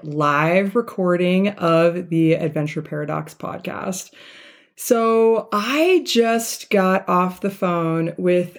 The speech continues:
an incredible interviewee.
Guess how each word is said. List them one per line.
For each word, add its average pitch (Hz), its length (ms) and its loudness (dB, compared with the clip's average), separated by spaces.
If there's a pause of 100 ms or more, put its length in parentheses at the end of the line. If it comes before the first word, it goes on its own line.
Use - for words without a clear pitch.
an 185 280 0
incredible 208 880 2
interviewee. 160 880 -4